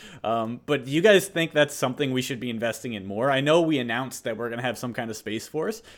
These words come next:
but, like, if Chi-, if China's really investing heavily into it, we don't wanna be too far left behind there. Wouldn't that also be a big detriment to us if we're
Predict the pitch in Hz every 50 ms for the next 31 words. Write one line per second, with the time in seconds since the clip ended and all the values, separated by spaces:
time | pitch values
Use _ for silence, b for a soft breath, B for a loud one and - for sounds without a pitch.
0 | B B B - 135 123 127 123 120 - 95 135 127 120 127 - - - 170 156
1 | - 127 139 - - 165 151 165 170 170 170 143 139 127 107 120 131 143 147 143
2 | 139 110 - - 135 127 131 127 139 139 - - 120 104 139 143 135 151 156 151
3 | 160 151 143 - 160 175 185 180 B B B B 113 147 180 254 254 196 165 185
4 | 208 196 156 139 - - 175 143 - 143 131 127 131 135 131 - 98 107 123 143
5 | 160 165 127 92 90 101 120 156 175 190 139 107 104 120 127 120 131 139 - 143
6 | 127 139 143 135 - - 131 127 113 - - 104 107 - 147 151 156 147 147 -
7 | 170 170 185 175 - 127 - 120 110 101